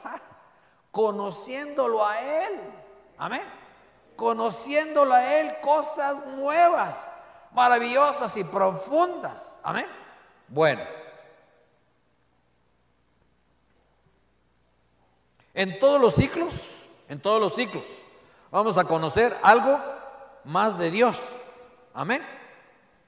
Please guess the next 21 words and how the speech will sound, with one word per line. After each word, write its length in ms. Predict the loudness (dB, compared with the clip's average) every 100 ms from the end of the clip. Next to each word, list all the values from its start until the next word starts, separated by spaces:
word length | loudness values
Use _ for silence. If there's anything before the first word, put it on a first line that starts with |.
| _ _ _ _ _ _ _ _
Amén, 240 | -6 -4
iglesia. 400 | -4 -4 -6 -8 -10 -18 -20 -20 -20 -20 _ _ _ _ _ _ _
En 240 | -14 -12 -2
todos 220 | 2 4
los 140 | 2 -2
ciclos, 360 | -6 -8 -14 -18 -20 -20 _ _
en 180 | -16 0
todos 180 | 2 4
los 180 | 2 -2
siglos 300 | -4 -4 -6 -12 -20 -20 -20 -6
y 100 | -6
en 140 | -2
todos 140 | 0 2
los 140 | 0
siglos 300 | -2 -4 -6 -10 -20 -8
conoceremos 640 | -4 -2 0 0 2 0
más, 420 | 0 2 2 0 -2
algo 200 | 0 0
más 220 | 0 0
de 100 | 0
Dios. 220 | 0 0